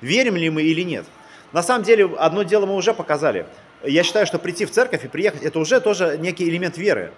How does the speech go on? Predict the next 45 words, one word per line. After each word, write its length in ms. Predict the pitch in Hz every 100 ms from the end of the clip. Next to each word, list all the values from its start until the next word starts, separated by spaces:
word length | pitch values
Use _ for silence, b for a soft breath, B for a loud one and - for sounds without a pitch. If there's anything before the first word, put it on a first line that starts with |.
| B B
Ведь 120 | 143 139
какой 200 | 196 233
нормальный 340 | 180 185 175
человек 420 | - 180 214 269 - - -
встанет 360 | - 185 165
рано 200 | 170 160
утром, 300 | 202 233 143
а 100 | 131
мы 80 | 135
сейчас 160 | 143 131
ещё 180 | 151 135
думаем 320 | 139 135 123
богослужение 440 | 120 123 131 147
вообще 140 | 120 165
в 40 |
девять 160 | 120 107
утра 160 | 120
начать 220 | 101 107
проводить, 360 | 113 120 165 185 B B B
встанет 320 | - 214 190
рано 220 | 190 180
утром 380 | 226 254 139 104 B B -
и 160 | 165 165
к 80 |
одиннадцати 400 | 170 170 226 -
приехать, 580 | - 160 185 202 160 -
э, 440 | 147 143 139 139 131 - -
э, 180 | 143 139
сюда. 260 | 165 147
Вообще 240 | 120 - 208
в 40 |
Петербурге 460 | 185 185 208 190 151
одиннадцать 340 | 160 156 -
утра 340 | 165 233 262 127
зимой, 480 | 135 165 220 277 - B B
это 220 | 151 170
как 160 | 180 175
во 80 |
всех 180 | 175 190
городах, 440 | 160 170 196 220 220
э, 240 | 147 131 131
ну, 180 | 156
где-то 260 | 123 143 147
восемь 280 | 190 - 147
утра. 320 | 139 92